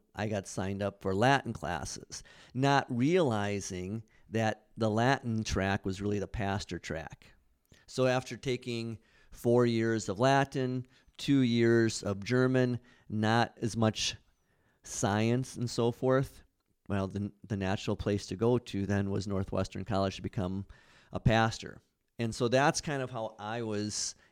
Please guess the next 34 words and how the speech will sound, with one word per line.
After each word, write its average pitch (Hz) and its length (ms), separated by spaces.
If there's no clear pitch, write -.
introduced 120 880
into 113 180
becoming 104 600
a 101 80
pastor, 117 540
even 117 340
though 110 180
I 104 160
am 101 260
not 104 340
from 98 200
a 101 80
called 101 400
worker 98 320
family. 95 380
Even 143 300
with 139 100
the 135 80
name 117 380
Zarling, 98 760
I'm 107 160
not 107 160
related 104 340
to 110 60
all, 101 340
any 120 160
of 107 80
the 101 120
other 104 200
Zarlings 98 840
in 98 180
our 90 160
church - 340
body. - 420